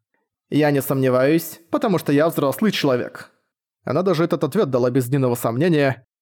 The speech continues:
хотя казалось, что он не отражает мнение большинства людей. Впрочем, это многое объясняет. Если она взрослый человек, то и не более чем ребёнок. А ребёнок не старше маленькой девочки.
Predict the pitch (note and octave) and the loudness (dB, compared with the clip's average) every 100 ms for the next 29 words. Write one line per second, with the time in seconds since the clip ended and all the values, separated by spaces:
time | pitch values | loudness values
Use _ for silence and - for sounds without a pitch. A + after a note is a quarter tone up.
0 | _ - E4 D#4 E3+ B3 A3+ - C#3 D3+ | _ -4 -2 -2 0 0 0 0 0 2
1 | D3 C3 B2 E3+ C3+ B2+ C#3 C3 B2 B2 | 0 0 0 2 0 0 0 2 0 0
2 | C3+ - C3 B2+ B2+ A2 - _ _ _ | -2 0 0 2 0 -4 -8 _ _ _
3 | - F3 - C#3 C3 G3+ C3+ C3 B2 A#2 | -4 -2 0 0 2 2 2 0 0 -4
4 | - A2+ - - - _ _ _ - D3 | -6 -8 -8 -16 -20 _ _ _ -6 -2
5 | G3+ F3 D#3+ D#3+ C3 F#3 D#3+ C#3 B2+ B2 | 0 0 2 0 0 0 0 -2 0 0
6 | F3+ G3+ - _ _ - C#4+ G#3 F#3+ F#3+ | 0 0 -8 _ _ -2 0 2 2 0
7 | D3 E3 C#3+ C3 D#3 - - - _ - | 2 2 2 0 -2 -4 -14 -20 _ -2
8 | B2 A#2 E3+ A#3 A#3 - - C3+ B2 - | 0 2 2 2 -2 -6 -6 -2 -2 0
9 | D#3 G3+ B3+ D3+ B2+ B2+ D3 C3 C3 - | 0 0 0 2 0 0 0 2 0 -2
10 | - - G2+ | -6 -6 -8